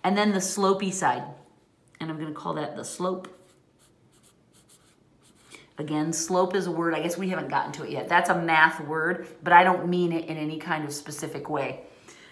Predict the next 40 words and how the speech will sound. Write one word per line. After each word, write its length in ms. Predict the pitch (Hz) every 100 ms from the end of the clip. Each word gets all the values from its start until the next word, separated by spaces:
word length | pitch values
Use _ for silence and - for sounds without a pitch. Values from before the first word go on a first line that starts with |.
| -
Um, 340 | 139 135 135 135 - - - - -
I 140 | 196 214
could 180 | 226
call 320 | - 247 190 185
that 200 | 170 165
the 80 | 151
slide 540 | - 175 160 151 147
if 120 | 147
I 100 | 143
wanted, 300 | 139 135 131
'cause 140 | 131 151
it 60 |
reminds 320 | 143 151 143 151
me 60 |
of 60 | 143
a 80 | 139
playground 520 | - 139 139 123 -
slide. 320 | - - - - _ - - - - 165
Uh, 40 |
I 220 | 160 156
just 200 | 165 170
have 120 | 180 -
to 60 |
find 360 | 175 170 160 151
the 80 | 143
length 420 | 143 185 208 -
is 160 | 139
five 720 | - - - 214 214 214 208 - -
and 120 | 151
the 60 | 139
width 300 | 147 151 -
is 200 | - -
six. 760 | - - 226 233 - - - - _ _ _ _ _ _ _ _ _ _ _ _ _ _ _ _ _ - - - _
And 120 | 151 151
again, 260 | 156 160
I 100 | 151
don't 140 | 156 151
really 220 | 160 151
care 720 | - 170 151 147 151 151 - - -
which 440 | 147 156 - -